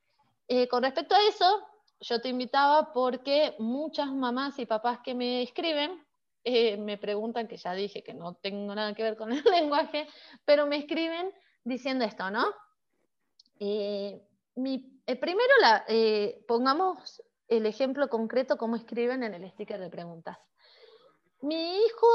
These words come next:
tiene diecisiete meses y no habla nada, y el vecino tiene la misma edad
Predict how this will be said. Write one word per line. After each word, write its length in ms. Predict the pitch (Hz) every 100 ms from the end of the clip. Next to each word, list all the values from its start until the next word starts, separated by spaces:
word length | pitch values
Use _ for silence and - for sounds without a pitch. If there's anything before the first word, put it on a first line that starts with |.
| 466
tiene 580 | 311 311 320 330 349 -
diecisiete 760 | 196 240 247 247 - 302 302 302
meses 400 | 320 349 339 302
y 80 | 240
no 120 | 247
habla 220 | 262 285
nada, 340 | 320 359 320 359 381
y 100 | 262
el 100 | 254
vecino 440 | 254 269 311 330 294
tiene 240 | 294 285
la 120 | 262
misma 340 | 262 294 277 285
edad 260 | 302 349